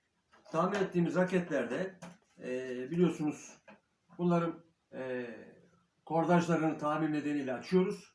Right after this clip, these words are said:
Bu bölgeyi tamir ettikten sonra yine kendi kordaj, e, grometlerini,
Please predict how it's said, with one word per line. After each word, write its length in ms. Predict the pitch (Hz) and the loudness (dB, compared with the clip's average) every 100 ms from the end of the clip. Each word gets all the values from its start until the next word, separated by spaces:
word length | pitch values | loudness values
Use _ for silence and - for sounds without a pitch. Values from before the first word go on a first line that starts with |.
| _ | _
Bu 120 | 170 | -4
bölgeyi 540 | 151 123 127 113 - _ _ _ _ | -2 0 -2 -4 -8 _ _ _ _
tamir 260 | 131 147 143 | -4 -2 -4
ettikten 380 | 156 - 180 | -6 -4 -2
sonra 500 | 160 - - 175 - _ _ | -2 -6 -8 -8 -12 _ _
yine 240 | 165 220 185 | -2 -2 -2
kendi 320 | 139 165 - | -2 -2 -2
kordaj, 480 | 160 127 123 113 - | -4 -2 -2 -4 -8
e, 480 | 120 120 117 113 113 | -8 -6 -6 -8 -8
grometlerini, 840 | 117 147 160 - 139 123 110 90 | -2 2 2 0 -2 -2 -2 -6